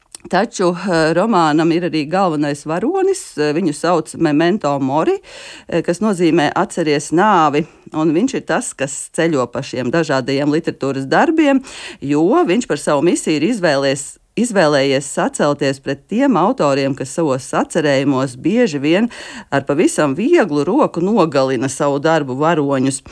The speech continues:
Kā Memento Mori kādā vietā saka, tad cilvēki ir kļuvuši tik politkorekti, ka drīz sāks protestēt pret to, ka amēbu sauc par vienšūnas organismu.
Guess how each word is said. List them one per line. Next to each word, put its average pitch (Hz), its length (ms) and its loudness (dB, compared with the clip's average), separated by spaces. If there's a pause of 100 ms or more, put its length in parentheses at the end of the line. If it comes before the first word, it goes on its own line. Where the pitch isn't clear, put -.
(360)
Kā 151 260 4
Memento 160 500 2
Mori 165 300 2
kādā 143 320 -2
vietā 156 320 -2
saka, 190 320 -4
tad - 200 -6
cilvēki 147 420 0
ir 113 80 -14
kļuvuši 160 420 -2
tik 202 300 -8 (140)
politkorekti, 160 1040 0
ka 135 140 -2
drīz 185 440 0
sāks 160 300 0
protestēt 151 580 -2
pret 139 240 -8
to, 185 220 2
ka 135 160 -2 (260)
amēbu 185 600 2
sauc 156 340 -2
par 160 160 -2
vienšūnas 143 640 0
organismu. 147 640 -2